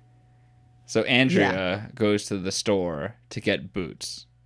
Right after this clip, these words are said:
Speaker 1: And she gets there, and the clerk who works at the store knows her and her family,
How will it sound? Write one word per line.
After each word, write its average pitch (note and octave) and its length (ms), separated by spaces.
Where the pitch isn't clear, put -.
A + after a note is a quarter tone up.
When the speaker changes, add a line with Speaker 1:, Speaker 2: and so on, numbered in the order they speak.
Speaker 1:
And G#2+ 140
she G#2 100
gets A#2+ 340
there, E2 460
and G#2+ 220
the F2+ 60
clerk C#3 440
who G#2+ 140
works C#3 260
at G2 80
the F#2+ 60
store G2 240
knows G#2 520
her - 140
and G2+ 160
her F#2+ 120
family, E2 640